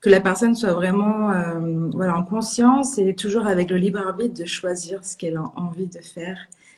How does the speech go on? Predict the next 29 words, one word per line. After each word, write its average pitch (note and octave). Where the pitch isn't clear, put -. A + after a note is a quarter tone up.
Peu G#3
importe G3+
son F#3+
choix, F#3
en G3
tout F#3
cas, G3
du F#3
moment F3+
qu'il F#3+
soit F#3+
conscient, F#3
c'est F3+
tout A3+
ce A3
qui -
est G3+
important. F#3+
Donc, F#3+
rien A#3+
n'est B3+
figé, A3+
tout C#4
est B3+
en A#3+
mouvement. G#3+
<laughs> -
Et, A#3+
euh, F#3